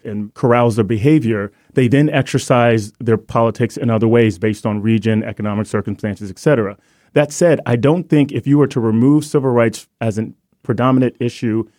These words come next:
in Black voting behavior today, I don't think you would suddenly see forty percent of Black people rush to the Republican Party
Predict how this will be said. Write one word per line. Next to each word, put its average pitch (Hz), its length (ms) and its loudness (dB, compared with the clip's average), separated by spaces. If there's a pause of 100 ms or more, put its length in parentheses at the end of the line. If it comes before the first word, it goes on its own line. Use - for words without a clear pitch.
(160)
in 113 140 -4
Black 117 220 0
voting 113 180 2
behavior 107 300 0
today, 104 500 0 (280)
I 117 100 -2
don't 135 260 2
think 139 160 0
you 123 80 2
would 113 120 0
suddenly 127 440 0
see 117 420 0
forty 120 320 0
percent 110 320 -4
of 98 100 -4
Black 110 200 0
people 107 320 -2
rush 107 240 -2
to 113 100 -2
the 98 60 -4
Republican 95 420 -6
Party 113 420 0